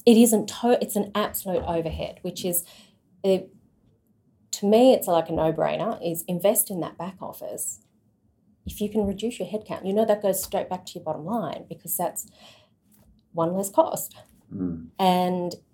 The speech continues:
Speaker 1: yes, the investment into that technology is, it's expensive. It's, let's be honest, it is. And,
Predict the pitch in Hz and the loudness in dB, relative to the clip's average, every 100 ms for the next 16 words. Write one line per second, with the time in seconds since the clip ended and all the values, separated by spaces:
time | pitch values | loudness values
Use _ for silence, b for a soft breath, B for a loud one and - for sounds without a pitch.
0 | _ _ _ _ _ - 202 247 - - | _ _ _ _ _ -2 2 2 0 -2
1 | 190 175 - 175 170 180 - 175 180 185 | 0 0 -2 -4 -2 -2 -2 -4 -4 -6
2 | - 170 - 170 180 175 180 170 170 170 | -6 -6 -8 -14 -6 -4 -4 -6 -6 -8
3 | b b b b _ _ _ _ _ _ | b b b b _ _ _ _ _ _
4 | _ _ _ _ 226 208 - - - - | _ _ _ _ -4 -2 -4 -8 -12 -20
5 | _ _ - 381 415 - 170 175 - 214 | _ _ -6 -2 -2 -2 -2 0 0 -2
6 | - _ _ _ - - - - 165 - | -4 _ _ _ -14 -14 -14 -14 -8 -6
7 | 180 165 - 185 190 339 - - - 185 | -4 -6 -4 0 2 2 -2 -4 -6 -6
8 | 269 349 - - 190 180 175 175 | -4 -4 -6 -6 -4 -2 0 -2